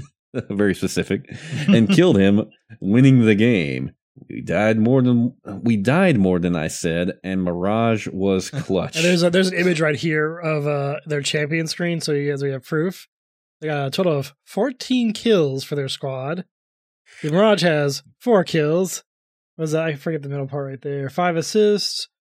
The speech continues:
Speaker 3: four knocks, five revives were given by that, by that Mirage.
Speaker 1: Sheesh.
Speaker 3: More than the
Speaker 2: Clutch.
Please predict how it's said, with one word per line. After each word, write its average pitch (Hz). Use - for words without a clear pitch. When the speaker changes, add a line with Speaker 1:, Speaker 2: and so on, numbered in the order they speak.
Speaker 3:
four 151
knocks, 190
five 196
revives 156
were 139
given 139
by 135
that, 143
by 139
that 135
Mirage. 131
Speaker 1:
Sheesh. 285
Speaker 3:
More 233
than 214
the 190
Speaker 2:
Clutch. 180